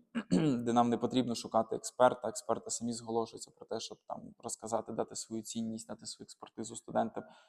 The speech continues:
і закінчуючи також допомогу фінансування, щоб ті програми створювалися.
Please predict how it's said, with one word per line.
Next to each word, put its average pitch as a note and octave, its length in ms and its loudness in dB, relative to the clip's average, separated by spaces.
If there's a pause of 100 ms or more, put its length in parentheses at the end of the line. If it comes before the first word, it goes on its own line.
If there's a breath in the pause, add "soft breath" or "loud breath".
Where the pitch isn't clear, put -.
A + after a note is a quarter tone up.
(120)
і B2+ 40 -4
закінчуючи C3+ 560 -4
також - 520 2
допомогу A2+ 440 -2
фінансування, A#2 640 0
щоб - 160 -12
ті - 160 -14
програми A#2 360 -4
створювалися. - 800 -10